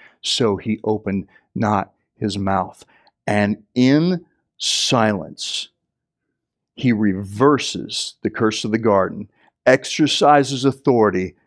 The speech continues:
takes the dominion back onto the cross, into the grave, and when he resurrects in newness of life, says this phrase, "All," everybody say all, "all authority in heaven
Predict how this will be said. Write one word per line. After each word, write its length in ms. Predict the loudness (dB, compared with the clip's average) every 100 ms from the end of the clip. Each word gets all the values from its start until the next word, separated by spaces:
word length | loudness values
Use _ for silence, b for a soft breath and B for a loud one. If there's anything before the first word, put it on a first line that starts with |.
| _ -10
takes 440 | 0 2 2 -2
the 120 | -2
dominion 560 | 0 2 2 2 2 2
back 420 | 2 2 -2 -12 _ _ _
onto 380 | 2 2 2 2
the 100 | 2
cross, 520 | 2 6 6 4 -6 _
into 300 | 0 2 0
the 100 | -2
grave, 460 | 0 2 4 4 2 b b
and 140 | -4 0
when 120 | 0
he 60 |
resurrects 760 | 0 4 4 4 4 4 2 0
in 100 | 2
newness 340 | 4 4 0
of 120 | -2 4
life, 280 | 4 4
says 320 | 2 0 0 0
this 220 | 0 0
phrase, 540 | -2 0 0 -4 -12 -18 _ _ _ _ 6
"All," 560 | 8 8 4 -4 -18 _ _ _ _
everybody 220 | -2 0
say 200 | 2 2 6
all, 440 | 6 6 0 _ _ -18 -14 -14 -14 -14 4
"all 540 | 8 10 8 4 -2 0
authority 680 | 0 4 6 6 4 -2 -6 _
in 140 | -4 -2
heaven 520 | 2 4 4 -2